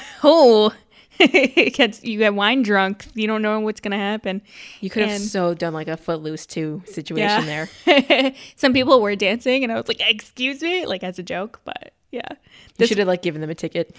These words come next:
Speaker 1: Yeah, one, someone's mama went up in front and started throwing it back. And I was
Speaker 2: Oh.
Speaker 1: like, "Someone get, <laughs> someone get her."
Speaker 2: Someone get your mom.
Speaker 1: <laughs> Yeah. <laughs>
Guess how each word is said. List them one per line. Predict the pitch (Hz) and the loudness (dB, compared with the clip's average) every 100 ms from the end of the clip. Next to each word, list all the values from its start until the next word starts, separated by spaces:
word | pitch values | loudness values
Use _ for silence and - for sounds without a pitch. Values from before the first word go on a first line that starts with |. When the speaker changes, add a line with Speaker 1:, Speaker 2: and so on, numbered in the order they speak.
| - | -2
Speaker 1:
Yeah, | 196 185 | -2 0
one, | 196 226 277 285 220 | 2 4 4 2 -4
someone's | - 240 247 220 196 | 0 2 2 0 0
mama | 196 185 180 170 - - _ | 0 0 -2 -6 -8 -20 _
went | 220 214 | -2 0
up | 202 208 | 0 -2
in | 185 | -6
front | - 185 | -4 -4
and | 175 | -4
started | - 202 185 - | -4 -2 -4 -4
throwing | 208 196 | -4 -4
it | 185 | -4
back. | 185 190 190 - - - | -2 0 0 -2 -20 0
And | - 254 | 6 8
I | 262 175 | 8 6
was | 165 160 | 6 2
Speaker 2:
Oh. | |
Speaker 1:
like, | 156 165 | 0 -2
"Someone | - 370 294 359 | 2 4 6 6
get, | 240 349 254 - | 6 2 0 -10
<laughs> | _ - | _ -8
someone | 285 349 262 | -2 2 2
get | 254 233 226 | 2 2 2
her." | - - | 0 -4
Speaker 2:
Someone | - 202 208 | 0 2 4
get | 208 | 6
your | 233 | 6
mom. | 202 185 190 359 | 6 6 6 4
Speaker 1:
<laughs> | 311 | 4
Yeah. | 285 240 277 - 302 - 311 339 - 381 _ - - - - | 4 2 0 0 -4 -4 -6 -6 -8 -10 _ -20 -18 -14 -2
<laughs> | 294 - 294 311 302 - | 0 0 -2 -2 -6 -8